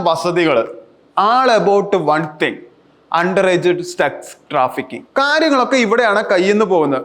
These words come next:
ഡൊണാൾഡ് ട്രംപും ജെഫ് എപ്സ്റ്റീനും ഒരു കാലത്ത് നല്ല സുഹൃത്തുക്കളായിരുന്നു. അവർ പോക്കും വരവും എല്ലാം ഒരുമിച്ചായിരുന്നു. ഡൊണാൾഡ് ട്രംപ് ഒരു തവണ ജെഫ് എപ്സ്റ്റീന് ഒരു കാര്യം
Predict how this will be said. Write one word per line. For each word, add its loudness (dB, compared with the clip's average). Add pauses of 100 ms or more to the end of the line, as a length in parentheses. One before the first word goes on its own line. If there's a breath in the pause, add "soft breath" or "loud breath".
ഡൊണാൾഡ് 0
ട്രംപും 0
ജെഫ് 0
എപ്സ്റ്റീനും 0 (140)
ഒരു 2
കാലത്ത് 0 (460 loud breath)
നല്ല 2 (160)
സുഹൃത്തുക്കളായിരുന്നു. 0 (300)
അവർ 0 (460)
പോക്കും 0 (140)
വരവും 2 (240)
എല്ലാം 0
ഒരുമിച്ചായിരുന്നു. -2 (480 soft breath)
ഡൊണാൾഡ് 0
ട്രംപ് 2
ഒരു 2
തവണ 0 (120)
ജെഫ് 0
എപ്സ്റ്റീന് 0
ഒരു 2
കാര്യം 0